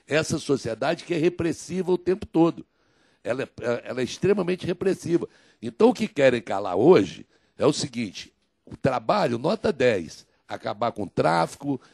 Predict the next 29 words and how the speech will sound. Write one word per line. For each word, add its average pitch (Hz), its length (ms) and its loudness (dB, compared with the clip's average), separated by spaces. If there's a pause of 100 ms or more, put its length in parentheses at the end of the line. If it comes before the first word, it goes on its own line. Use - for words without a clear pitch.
(120)
dar 123 200 2
liberdade 113 720 -2
de, 98 420 -4
de, 80 480 -6
de 78 220 -12
circulação 143 1000 0 (380)
dentro 170 720 2 (340)
das 131 240 2
comunidades 131 560 2
que - 60 -6
estavam 151 240 0
dominadas 135 520 2
pelo 151 220 0
tráfico. 95 420 -8 (540)
Agora, 107 500 2
isso 156 380 0
não 131 100 -2
pode 120 300 0
vir 95 200 -4
ju-, 131 360 0 (120)
vir 98 340 0
junto 104 440 0 (240)
com 110 120 -4
a 98 80 -2
falta 135 420 4
da 113 140 -4
liberdade 113 760 -6
de 110 120 -6
expressão, 127 720 -6